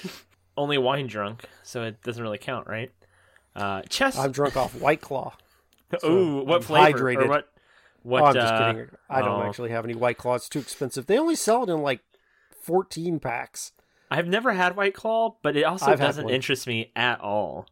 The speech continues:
Speaker 2: It's not great.
Speaker 1: No, it's,
Speaker 2: Anyway,
Speaker 1: it's,
Speaker 2: what game
Speaker 1: anyway.
Speaker 2: did we play this week?
Speaker 1: Well, I'm not gonna say it right again, but it's called Chess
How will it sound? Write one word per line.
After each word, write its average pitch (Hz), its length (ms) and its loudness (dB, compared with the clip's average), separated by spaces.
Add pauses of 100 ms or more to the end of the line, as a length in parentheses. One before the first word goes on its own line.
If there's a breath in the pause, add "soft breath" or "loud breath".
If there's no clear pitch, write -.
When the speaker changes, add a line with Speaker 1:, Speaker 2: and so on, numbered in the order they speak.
(160)
Speaker 2:
It's 143 240 -4
not 113 200 -8
great. 110 280 -8 (340)
Speaker 1:
No, 175 220 0
it's, 123 80 8
Speaker 2:
Anyway, 170 380 6
Speaker 1:
it's, - 100 -12 (100)
Speaker 2:
what 254 140 0
game 330 100 4
Speaker 1:
anyway. 311 220 4
Speaker 2:
did 302 120 0
we 285 120 -2
play 277 180 0
this 294 240 -6
week? 302 160 -6 (240 loud breath)
Speaker 1:
Well, 160 140 4
I'm 170 80 0
not 165 100 2
gonna 135 140 -2
say 135 200 2
it 123 40 0
right 117 200 -2
again, 123 240 0
but 123 80 0
it's - 100 -6
called 220 220 0
Chess - 520 -2